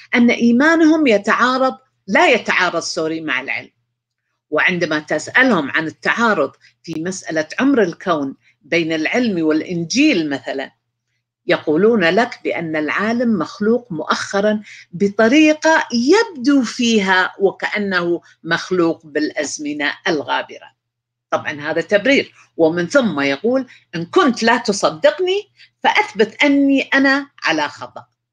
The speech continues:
إن كان مثل هذا النهج في المحاورة منطقيًا، فماذا يمنع إذن أن تقول أو تدعي بأن الكون خلق قبل خمس دقائق فقط، لكنه خلق بصورة يبدو فيها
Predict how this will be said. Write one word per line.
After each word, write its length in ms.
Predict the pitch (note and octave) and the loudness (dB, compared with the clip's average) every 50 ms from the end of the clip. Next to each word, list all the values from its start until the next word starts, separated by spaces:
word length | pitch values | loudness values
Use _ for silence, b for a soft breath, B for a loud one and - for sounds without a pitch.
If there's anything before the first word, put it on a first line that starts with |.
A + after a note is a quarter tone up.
| _ _ _ _ _ _ _ _ _ _ _ _ _ _ _ _ _ _ _ _ - | _ _ _ _ _ _ _ _ _ _ _ _ _ _ _ _ _ _ _ _ -2
إن 80 | A3 A3+ | -2 -2
كان 320 | A3+ D#4 F#4 G4+ F4+ E4+ | 0 2 2 2 2 0
مثل 200 | F4 D#4 C4+ C#4+ | -2 -2 0 0
هذا 320 | C#4 C4 C#4 C#4 C#4 - C4 | 0 2 2 0 2 2 0
النهج 360 | A#3+ A#3+ B3 C4+ C4 A3+ - | 0 0 -2 -2 -2 -4 -6
في 180 | - - - A3+ | -8 -4 -4 -2
المحاورة 680 | G#3 F#3+ F#3 F3 - - G#3+ G#3 G3+ F#3+ F#3+ F3+ E3 | -2 -2 -6 -8 -8 -6 -6 -4 -2 -4 -4 -4 -6
منطقيًا، 760 | D3+ D#3 D#3+ D#3+ C#3 - C3+ A#2+ D3+ C#3+ C3 B2 B2+ C3+ C3+ _ _ b b b b b b b - | -8 -8 -12 -12 -12 -14 -14 -12 -10 -12 -12 -12 -14 -16 -20 _ _ b b b b b b b -6
فماذا 500 | D#3 D3+ E3+ G#3 A#3 B3 A3+ F#3+ G3+ F#3 | -4 0 2 2 2 2 2 2 2 2
يمنع 540 | F3 F#3 G3+ G#3 G#3+ G3 F3 D#3+ C#3+ - - - | 4 4 4 4 4 2 0 -2 -4 -6 -6 -4
إذن 340 | G3 F3+ F3+ D3+ D3 D3+ - - | -4 -2 -2 -2 -4 -4 -6 -4
أن 200 | G3+ G3+ F#3+ F#3+ | -4 -4 -4 -4
تقول 460 | - D#3+ D3+ _ - F#3 D#3+ B2+ - - | -8 -14 -10 _ -2 0 0 0 -2 -2
أو 100 | F3+ F3 | -6 -6
تدعي 680 | D#3 - - G#3+ F#3+ E3+ C#3 D3 C3 - C3+ C#3 C#3 B B B B B B _ | -4 -4 -4 -4 -4 -4 -4 -6 -6 -6 -8 -12 -16 B B B B B B _
بأن 440 | - F#3+ G3 - - A#3 A3 G3 | 0 0 2 4 4 4 4 4
الكون 560 | E3+ D#3 D#3+ - - - A3 G3 D#3+ D3+ C#3 C3+ | 2 -2 -4 -6 -4 -2 -2 -2 -2 -4 -6 -8
خلق 420 | - - - C4 A#3 G#3 G3 - | -10 -4 -2 -2 0 -2 -4 -6
قبل 380 | F#3+ - - A#3+ G3 G#3 A#3 A3+ | -10 -8 -8 -8 -6 -4 -6 -6
خمس 380 | - - C#4+ C4+ B3 - - | -4 -4 -2 -2 -2 -4 -4
دقائق 540 | - - - - F3+ - - - - - - - | -6 -6 -4 -2 -4 -2 -2 -4 -4 -6 -4 -4
فقط، 300 | - - - - D#3+ - - _ - B B B B B | -4 -2 -2 -4 -4 -4 -8 _ -20 B B B B B
لكنه 580 | - D3 G3+ - - G3 F3 E3 D3+ D#3 D#3+ D#3 | -6 -6 -6 -4 -4 -4 -4 -4 -2 -2 -2 -2
خلق 640 | - - - - G4+ G4 D#4 A3 G#3 G#3 - _ b b b b b - | -2 -4 0 2 4 4 6 4 2 2 -2 _ b b b b b -4
بصورة 560 | E3+ F3+ - - - C4 A#3+ G#3+ G3 F#3 F3+ | -4 -4 -4 -2 -2 0 2 4 4 2 2
يبدو 480 | F#3 G#3+ B3 B3+ B3+ - - D4 - - | 0 2 2 2 2 0 -6 -6 -6 -6
فيها 440 | - - - D3+ - - - - | -6 -8 -10 -10 -8 -8 -12 -12